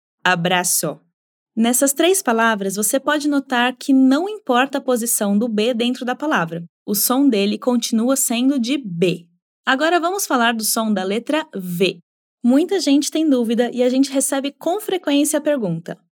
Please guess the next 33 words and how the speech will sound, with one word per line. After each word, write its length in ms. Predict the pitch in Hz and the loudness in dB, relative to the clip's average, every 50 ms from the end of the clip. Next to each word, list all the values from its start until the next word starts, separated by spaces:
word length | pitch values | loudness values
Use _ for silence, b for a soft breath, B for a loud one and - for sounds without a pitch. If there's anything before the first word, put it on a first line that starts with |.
| _ _ | _ _
"Profe, 500 | - 370 415 311 - - - 175 - - _ _ _ - | -2 0 0 0 0 -2 -4 -4 -4 -6 _ _ _ -6
o 140 | - 302 | -4 -4
V 500 | 320 277 226 202 196 190 202 262 311 330 _ _ | -4 -4 -4 -2 0 0 2 0 -2 -4 _ _
tem 160 | - 330 330 | -6 -4 -4
som 260 | 302 - - 370 415 392 | -4 -4 -4 -4 -4 -4
de 100 | 302 254 | -4 -4
B?" 340 | 196 - 180 180 202 294 - _ _ _ _ _ _ | -4 -2 0 0 0 0 -2 _ _ _ _ _ _
E 120 | - 214 | -2 -2
a 40 | 214 | -2
resposta 640 | 214 220 202 202 - - 208 196 220 233 - - 196 | 0 0 -2 -2 -2 -2 -2 -2 -2 -2 -4 -4 -2
é 280 | 185 180 190 247 359 - _ _ _ _ _ _ | -2 0 0 -2 -2 -4 _ _ _ _ _ _
sim. 680 | - - - - - - 277 277 285 240 170 165 - - _ _ _ _ | -12 -8 -4 -2 0 2 4 4 4 2 0 -2 -6 -14 _ _ _ _
Em 140 | - 320 415 | -4 -2 -2
espanhol, 560 | 427 415 - - 359 339 277 233 226 233 240 - | -2 -2 -4 -4 -2 0 0 0 0 -2 -4 -4
a 80 | - 214 | -2 0
letra 440 | 214 226 247 262 - 294 294 294 - - | 0 0 0 -2 -2 -4 -4 -4 -6 -8
V 480 | 214 202 196 175 208 208 226 269 277 _ _ | -8 -6 -2 0 0 0 0 0 -6 _ _
tem 160 | - 285 277 277 | 0 2 4 4
o 60 | 277 | 4
mesmo 400 | 262 262 285 339 302 294 277 269 | 2 2 2 0 0 0 -2 -2
som 380 | - - - 247 247 254 247 | -2 -2 -2 -2 0 0 0
do 280 | 233 214 247 269 294 - - | 0 0 -2 -4 -6 -8 -10
B 500 | 196 185 175 175 202 226 269 302 - _ - | -10 -8 -2 2 4 4 4 2 0 _ -6
nas 260 | 220 226 233 233 - | -4 -2 -2 -2 -2
palavras, 560 | - 302 302 214 170 165 165 - - - - - - | -2 -2 -2 -2 -2 -4 -8 -10 -10 -10 -8 -4 -2
ou 160 | 190 208 240 | -2 0 0
seja, 440 | - - 185 170 165 170 165 170 - | -2 -2 -2 -2 -4 -4 -8 -12 -12
seus 320 | - - - 202 196 202 202 | -8 -6 -4 -2 -2 -2 0
lábios 480 | 202 196 202 202 202 214 208 - - | 0 0 0 0 -2 -2 -2 -4 -6
também 680 | - - - 254 302 359 392 381 269 240 220 226 240 247 | -4 0 0 0 2 0 0 0 0 0 2 2 0 0
vão 200 | 214 208 202 208 | 0 0 -2 -2
se 160 | 202 - 254 | -2 -2 -4
encostar 640 | 262 339 349 - 403 392 - - 262 226 214 226 240 | -4 -2 -2 -4 -4 -4 -4 -4 -4 -4 -4 -4 -8